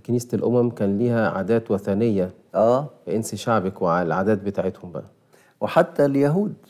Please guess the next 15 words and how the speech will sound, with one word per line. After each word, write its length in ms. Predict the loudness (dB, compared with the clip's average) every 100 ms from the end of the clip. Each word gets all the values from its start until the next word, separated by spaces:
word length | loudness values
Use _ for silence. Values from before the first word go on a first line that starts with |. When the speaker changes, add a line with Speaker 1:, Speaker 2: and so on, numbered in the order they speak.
| -20
Speaker 1:
آه. 160 | -18 -18 _ _ 2
Speaker 2:
تركوا 420 | 4 4 2 0
بقى 360 | 2 2 2 0
مال 260 | 0 -2
القديم، 600 | -4 -2 -2 0 2 0
يعني، 260 | -2 -6 -10 -14
Speaker 1:
مم. 60 | -18 -18 -20 _ _
Speaker 2:
واقتنوا 340 | -8 -6 0 2
Speaker 1:
أعمال 220 | 4 4
Speaker 2:
الجديد 220 | 4 2
Speaker 1:
الناموس. 360 | 2 2 0 -6
Speaker 2:
بتاع 260 | -8 -4
العهد 360 | 0 0 0 -6
الجديد، 520 | -8 -6 -4 -6 -6
يعني. 200 | -12 -16